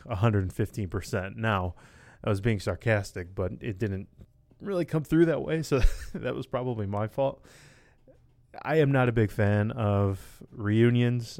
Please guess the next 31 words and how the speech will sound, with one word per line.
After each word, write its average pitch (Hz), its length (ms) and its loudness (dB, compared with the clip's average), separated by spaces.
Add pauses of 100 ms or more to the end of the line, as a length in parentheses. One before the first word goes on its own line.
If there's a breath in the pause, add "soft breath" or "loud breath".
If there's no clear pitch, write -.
I 104 180 -4
am 104 200 -2
not 104 420 -4
a 98 320 -4
big 101 240 -4
fan 101 440 0
of 95 100 -4
going 98 260 0
to 107 140 -2
an 101 100 -4
old 107 300 -4
flame, 95 420 -2
so 98 220 -2
to 92 80 0
speak. 95 380 -6 (1160 soft breath)
I 107 140 -2
don't 117 240 2
know 107 220 2
if 98 100 -4
it 127 80 -2
would 101 160 -6
work 95 260 -2
with 92 140 -2
Nainggolan 92 560 0
here 92 220 -2
again. 95 480 -2 (920)
He 120 200 -2
was 107 180 2
really, 120 340 4
really 113 300 6
poor 87 600 4